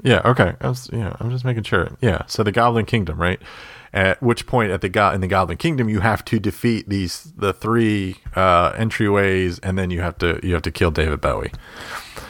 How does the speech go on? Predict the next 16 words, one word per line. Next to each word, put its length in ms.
Um, 540
but 400
so, 180
like, 240
again, 320
so 140
you're 100
going 220
around, 400
and 160
if 180
you 80
don't 280
resolve 420
these 180
cards, 760